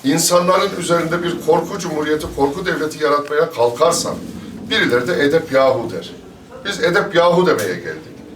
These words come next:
Bu milletin hak ettiği hizmeti sunmaya geldik. Üniversite şehri Kayseri'de, üniversite şehri Talas'ta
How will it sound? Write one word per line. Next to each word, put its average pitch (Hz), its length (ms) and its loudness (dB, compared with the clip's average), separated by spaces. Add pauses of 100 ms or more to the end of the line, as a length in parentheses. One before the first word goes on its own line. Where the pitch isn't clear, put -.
(400)
Bu 180 120 0
milletin 190 380 2
hak 170 260 0
ettiği 180 300 0
hizmeti 170 400 -4
sunmaya 139 440 2
geldik. - 260 -2 (680)
Üniversite 175 480 2
şehri 147 360 -2
Kayseri'de, 127 560 -2 (680)
üniversite 180 400 2
şehri 139 460 -4
Talas'ta 160 460 2